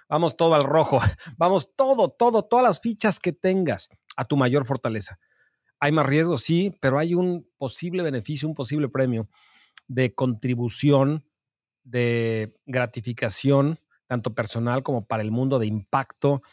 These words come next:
de plenitud. Cuando realmente puedes alinear tu mayor fortaleza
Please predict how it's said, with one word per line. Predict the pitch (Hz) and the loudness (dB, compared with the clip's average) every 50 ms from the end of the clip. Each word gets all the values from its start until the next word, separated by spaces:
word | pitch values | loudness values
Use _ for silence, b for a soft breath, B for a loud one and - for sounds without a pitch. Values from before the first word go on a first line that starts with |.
| b b - | b b -10
de | 117 120 117 | -6 -6 -6
plenitud. | - - 123 120 117 120 110 104 - 156 151 156 170 170 - _ _ - - | -4 -2 -2 -2 0 -2 -2 -2 0 0 2 2 0 -2 -4 _ _ -6 -2
Cuando | 131 135 131 127 123 | 0 2 2 2 2
realmente | 120 143 147 156 165 175 175 170 160 - 147 | 2 2 0 0 2 0 0 -2 -2 -2 -6
puedes | 113 - - 147 151 147 123 - | -8 -2 0 0 0 0 0 -2
alinear | 113 110 110 113 117 120 120 120 117 | -4 -2 -2 -2 -2 -2 -2 -4 -4
tu | - 117 | -4 -4
mayor | 110 107 104 113 123 120 - | -4 -4 -2 -4 -4 -4 -4
fortaleza | - 123 - - 110 110 117 120 107 - 117 101 90 | -6 -6 -6 -4 -6 -4 -4 -4 -4 -6 -6 -8 -8